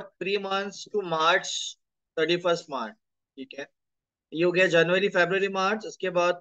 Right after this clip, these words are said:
मार्च में पे कर रहा है for to September thirty, September तक की payment हो गई। फिर अक्टूबर में वो पे कर रहा है for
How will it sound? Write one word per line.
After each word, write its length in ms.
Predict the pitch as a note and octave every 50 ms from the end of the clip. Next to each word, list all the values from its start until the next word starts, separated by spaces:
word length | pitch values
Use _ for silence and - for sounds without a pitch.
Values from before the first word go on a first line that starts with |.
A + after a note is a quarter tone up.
| E3+ D3+
मार्च 240 | D3 D#3 E3+ E3 F3
में 120 | F#3+ G3+ F#3+
पे 160 | - F#3+ F#3 F3+
कर 140 | F#3+ F#3+ F3+
रहा 120 | F3+ F#3+ F#3+
है 60 | F#3 - -
for 180 | F#3 F3 E3+ F3 F3 F3 F3+
to 80 | F#3 F3 -
September 540 | F#3+ F3 - - - E3+ F3 F3 F#3 G3+ G3 F#3+
thirty, 260 | G#3 G#3+ G3+ G3+ A#3+ C4 - _ _ _ _ _ _ _ _ _ _ _ _ _
September 540 | - - D#3+ D3 D#3 F3 F3 F#3 F#3+ F#3+ G3
तक 60 | F3+
की 80 | F#3 G3+
payment 260 | G3 G3+ G3+ G#3 G3+
हो 80 | G#3+ G#3
गई। 160 | G3+ G#3+ G#3+ G#3+ - _ _ _ _ _ _ _ _ _ _ _ _ _ _ _ _ _ -
फिर 80 | F3
अक्टूबर 420 | F3 E3 E3+ - F#3+ F#3 G3+ G#3+ G#3+
में 80 | A3+
वो 80 | A3 A3 A3 A3
पे 100 | G#3+ G#3
कर 180 | G#3+ A3 G#3+
रहा 80 | G#3+ A3
है 60 | G#3+
for 220 | E3+ G3 F#3 F#3